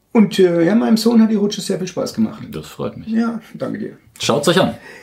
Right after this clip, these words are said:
Speaker 1: Jo. Ach, übrigens, da möchte ich noch was zu sagen. Der Antrag von, äh, Petra Friedl ist natürlich, äh, zu null durchgegangen.
Speaker 2: Ja,
Speaker 1: Da gab's keine
Speaker 2: einstimmig, ja.
Speaker 1: Gegenstimmen. Und es gab noch Diskussionen, aber das muss dann der Kurverwaltungsrat entscheiden, ähm, ob wir eventuell,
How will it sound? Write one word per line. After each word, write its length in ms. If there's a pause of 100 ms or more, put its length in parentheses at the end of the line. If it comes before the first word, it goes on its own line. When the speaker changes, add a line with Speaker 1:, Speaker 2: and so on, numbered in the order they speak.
(120)
Speaker 1:
Jo. 520 (180)
Ach, 180
übrigens, 360
da 80
möchte 200
ich 60
noch 120
was 140
zu 100
sagen. 500
Der 200
Antrag 340
von, 240
äh, 160
Petra 300
Friedl 280
ist 120
natürlich, 520
äh, 140 (160)
zu 160
null 240
durchgegangen. 720
Speaker 2:
Ja, 200 (180)
Speaker 1:
Da 100
gab's 200
keine 160
Speaker 2:
einstimmig, 80
ja. 80
Speaker 1:
Gegenstimmen. 480 (260)
Und 200
es 300
gab 280
noch 180
Diskussionen, 680
aber 140
das 140
muss 180
dann 140
der 80
Kurverwaltungsrat 1000
entscheiden, 540 (340)
ähm, 420
ob 240
wir 240
eventuell, 840